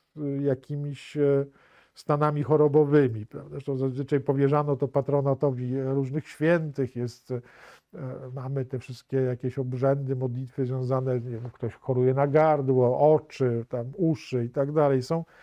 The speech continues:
są takie różne modlitwy, błogosławieństwa z tym, z tym związane i myślę, że ponieważ te błogosławieństwa zanikły, czy jakoś je wykoszono, tak, z pewnej praktyki pobożności,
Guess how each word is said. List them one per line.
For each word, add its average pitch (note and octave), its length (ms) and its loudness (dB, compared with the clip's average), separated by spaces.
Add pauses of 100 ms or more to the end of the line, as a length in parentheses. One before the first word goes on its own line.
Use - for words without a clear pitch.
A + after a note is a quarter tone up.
(300)
są E3+ 280 -2
takie D#3 300 0
różne D3+ 280 -2
modlitwy, C#3 480 -2
błogosławieństwa D3+ 920 0
z - 120 -12
tym, C#3+ 260 -4 (320)
z - 80 -20
tym E3 140 -6
związane G3 600 2
i E3 60 -2
myślę, F#3 320 2
że F3+ 260 4 (680)
ponieważ F#3 540 2 (220)
te G3 140 6
błogosławieństwa E3 920 2
zanikły, D#3 920 0
czy C#3 300 2
jakoś C#3 420 2
je C#3 200 4 (280)
wykoszono, C3 760 0
tak, C#3 360 2
z - 160 -14 (140)
pewnej C#3 320 -2
praktyki C#3 520 -2
pobożności, C#3 800 -2